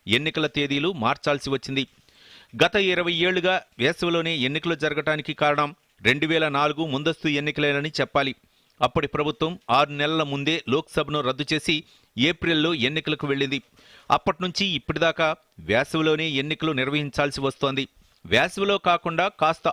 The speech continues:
అటో ఇటో మార్చుకోవటం కుదరదా అని అటు ఓటర్లతో పాటు ఇటు ఎన్నికల సిబ్బంది నుంచి వస్తున్న ప్రశ్న. అయితే చట్ట ప్రకారం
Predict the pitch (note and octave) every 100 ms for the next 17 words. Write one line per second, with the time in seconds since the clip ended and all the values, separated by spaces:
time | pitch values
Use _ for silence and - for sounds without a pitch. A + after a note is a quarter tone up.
0 | - A#2 F3 E3+ D3+ E3+ C#3 C#3 - E3
1 | D#3 D#3 C#3+ C#3+ D3 D3 F3 _ A#2+ C#3+
2 | F3 - C3 D3+ G#2+ A#2 C#3 D#3+ D#3+ D#3+
3 | D#3+ D#3+ D#3+ F3 _ D3 D3+ D#3+ G3 F3
4 | D3 D#3+ - C#3 D#3 D3+ D3 D3+ D3 -
5 | D3 D3 C3+ - C#3 - _ _ _ _
6 | - A#2+ D#3+ F#3 F#3+ D3+ D3+ - F3+ -
7 | E3+ E3+